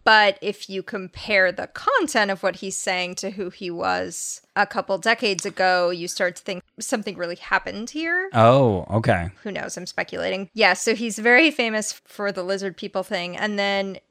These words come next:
Speaker 1: some think that that lizard people analogy is actually him talking about the Jews in code.
Speaker 2: Oh.
Speaker 1: So he's actually an anti-Semite. My friend John Ronson talked to him at length and really believes, like, no, he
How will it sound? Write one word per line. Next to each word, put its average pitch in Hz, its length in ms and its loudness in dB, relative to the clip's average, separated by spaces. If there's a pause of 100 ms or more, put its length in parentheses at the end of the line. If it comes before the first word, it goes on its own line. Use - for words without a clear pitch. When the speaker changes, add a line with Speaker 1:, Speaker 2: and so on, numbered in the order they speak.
(220)
Speaker 1:
some 247 640 4
think 185 680 -6 (120)
that 175 440 2
that 180 320 0
lizard 180 520 -4
people 175 320 -8
analogy 170 480 -6
is 160 180 -14
actually 220 380 0
him 196 120 -6
talking 185 380 -8
about 170 240 -6
the 170 160 -12 (100)
Jews 208 520 -6
in - 240 -16
code. 277 840 2 (180)
Speaker 2:
Oh. 165 520 -2
Speaker 1:
So 127 80 2
he's 95 100 0
actually 87 300 -6
an - 80 -14
anti-Semite. 262 920 -2 (440)
My 180 180 -4
friend 180 640 -4
John 208 220 -6
Ronson 208 720 -6 (200)
talked 208 360 0
to 214 100 -8
him 190 340 -4
at 170 240 -2
length 180 560 0
and 220 280 -2
really 330 320 4
believes, 185 580 -2
like, 185 220 0
no, 233 360 6
he - 200 -8